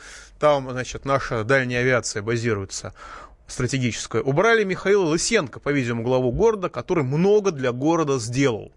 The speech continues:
Ну, не только в Балашовском районе. Че-то оба примера из Саратовской области. Но, с одной стороны, это может означать, что именно там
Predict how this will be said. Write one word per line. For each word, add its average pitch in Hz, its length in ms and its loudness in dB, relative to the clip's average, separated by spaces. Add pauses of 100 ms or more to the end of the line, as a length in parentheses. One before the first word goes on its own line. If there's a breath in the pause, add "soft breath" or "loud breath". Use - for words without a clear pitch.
Ну, 165 80 -4
не 165 100 -2
только 165 240 -2
в 120 60 -4
Балашовском 123 560 -6
районе. 110 420 -4 (380 loud breath)
Че-то 185 260 2
оба 165 120 2
примера 170 400 0
из 127 80 -6
Саратовской 147 580 -2
области. 160 320 -2
Но, 131 40 -8
с - 100 -10
одной 160 240 0
стороны, 147 240 -2
это 151 140 -4
может 151 240 -2
означать, 143 420 0
что - 180 -10
именно 143 420 -2
там 139 400 0